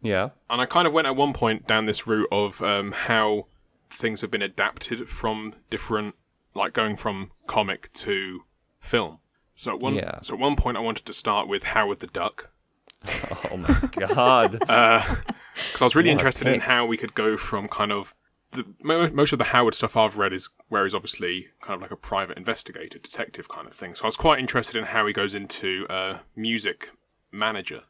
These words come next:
Speaker 1: Yeah, it's, it's not your, your straightforward superhero
Speaker 2: No.
Speaker 1: is Howard.
Speaker 2: And then I thought, Oh, I know what I'm gonna go for. I'm gonna go for one of my favourite films, R I P D, starring
Speaker 1: <laughs> Oh
Speaker 2: Jeff
Speaker 1: my God.
Speaker 2: <laughs>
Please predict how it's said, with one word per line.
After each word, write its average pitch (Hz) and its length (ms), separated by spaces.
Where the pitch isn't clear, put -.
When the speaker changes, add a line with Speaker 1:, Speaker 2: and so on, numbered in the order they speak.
Speaker 1:
Yeah, 151 680
it's, - 320
it's 139 180
not 170 300
your, 131 280
your 120 160
straightforward 107 720
superhero 98 520
Speaker 2:
No. 131 140
Speaker 1:
is 92 200
Howard. 87 480
Speaker 2:
And 120 240
then 143 240
I 123 140
thought, 117 400
Oh, 113 400
I 131 100
know 131 120
what 110 60
I'm 104 60
gonna 95 120
go 87 200
for. - 220
I'm 107 80
gonna 120 120
go 104 160
for - 120
one 104 80
of 98 60
my 98 100
favourite 123 420
films, - 400
R 107 260
I 101 120
P 101 320
D, 107 380
starring 101 640
Speaker 1:
<laughs> 107 40
Oh 131 160
Speaker 2:
Jeff 120 140
Speaker 1:
my 98 140
God. 139 680
Speaker 2:
<laughs> - 60